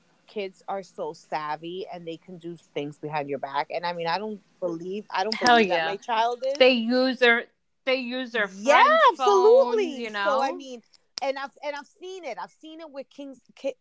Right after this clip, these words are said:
Speaker 1: kids around me, like, that their parents don't ha-, that their parents think they don't have social media. Like, listen, I want my daughter to keep it one hundred.
Speaker 2: Mm-hmm.
Speaker 1: Keep it one hundred, and we're, and I'm gonna keep it one hundred with you. If I find out you're bullshitting me, then that's when the problems start.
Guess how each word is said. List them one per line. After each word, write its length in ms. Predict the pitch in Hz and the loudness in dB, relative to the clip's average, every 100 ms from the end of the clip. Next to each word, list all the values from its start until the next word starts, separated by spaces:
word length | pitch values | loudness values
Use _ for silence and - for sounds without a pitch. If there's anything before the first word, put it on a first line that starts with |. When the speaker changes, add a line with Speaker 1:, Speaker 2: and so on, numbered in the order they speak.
| - | -20
Speaker 1:
kids 280 | _ 269 214 | _ -8 -6
around 560 | 208 175 170 185 220 | -10 -8 -8 -8 -12
me, 300 | 214 254 262 _ _ _ | -14 -16 -16 _ _ _
like, 360 | - 208 196 180 _ - | -2 2 2 0 _ -10
that 160 | 202 180 | -8 -8
their 100 | 185 | -12
parents 460 | - 208 208 185 _ | -10 -12 -12 -14 _
don't 240 | 196 196 | -10 -10
ha-, 140 | 196 - - - | -16 -18 -20 -8
that 160 | 190 | -6
their 80 | 185 | -6
parents 420 | 180 208 202 190 _ | -8 -8 -10 -12 _
think 180 | 185 190 | -14 -12
they 100 | 196 | -12
don't 180 | 185 202 | -12 -12
have 140 | 208 | -12
social 360 | 196 214 202 208 | -12 -12 -12 -14
media. 360 | 202 196 196 185 | -14 -10 -6 -4
Like, 240 | 175 170 _ | -4 -6 _
listen, 420 | 170 147 - 120 _ _ _ _ | -12 -12 -18 -20 _ _ _ _
I 100 | - | -4
want 160 | 254 302 | -2 -4
my 120 | 330 | -8
daughter 260 | 311 285 | -8 -8
to 80 | 269 | -10
keep 220 | 220 247 208 | -14 -18 -12
it 60 | |
one 200 | 196 180 | -10 -10
hundred. 440 | 214 220 220 214 214 | -10 -12 -10 -8 -8
Speaker 2:
Mm-hmm. 240 | 226 247 | -6 -6
Speaker 1:
Keep 160 | 285 320 | -8 -8
it 80 | 339 | -8
one 180 | 339 | -8
hundred, 540 | 311 277 254 233 262 254 _ | -8 -8 -8 -4 -2 -2 _
and 140 | 202 | -10
we're, 200 | 185 190 190 | -6 -8 -8
and 120 | 196 | -10
I'm 120 | 190 214 | -10 -10
gonna 160 | 196 | -14
keep 200 | 180 214 | -16 -18
it 40 | 165 | -12
one 180 | 165 170 | -12 -10
hundred 280 | 175 165 | -14 -16
with 260 | 156 151 - | -20 -20 -20
you. 80 | 131 - | -18 -12
If 80 | 135 | -8
I 80 | 139 | -8
find 280 | - 233 240 | -6 -6 -4
out 120 | 285 | -6
you're 120 | 285 | -8
bullshitting 640 | 220 254 254 - 214 196 | -4 -4 -4 -8 -10 -10
me, 220 | 180 165 170 _ _ | -12 -16 -16 _ _
then 140 | - 220 | -10 -4
that's 280 | 214 220 - | -4 -4 -6
when 120 | 277 | -6
the 80 | 302 | -6
problems 440 | - 508 254 180 | -2 -2 -4 -12
start. 320 | - 147 78 | -10 -12 -14